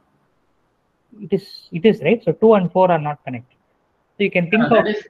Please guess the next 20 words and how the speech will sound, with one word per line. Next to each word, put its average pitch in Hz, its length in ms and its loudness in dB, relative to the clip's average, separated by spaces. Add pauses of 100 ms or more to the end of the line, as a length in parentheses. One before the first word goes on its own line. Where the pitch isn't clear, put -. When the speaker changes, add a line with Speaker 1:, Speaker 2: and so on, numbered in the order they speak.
Speaker 2:
that 185 100 -6
is, 180 160 -4
that 185 160 -4
is 196 160 -8
between 214 420 -8
components. 143 600 -12
I'm 147 200 -12
telling 180 320 -8
within 190 340 -6
the 196 80 -4
component. 143 520 -12 (880)
Speaker 1:
Yeah, 135 140 -2
Speaker 2:
It's 135 60 -8
Speaker 1:
within 233 200 0
Speaker 2:
anyway 226 340 -2
getting 196 320 -6
connected 151 420 -10
only, 120 320 -16
no? 165 220 -16 (720)
Speaker 1:
Yeah, 139 220 -2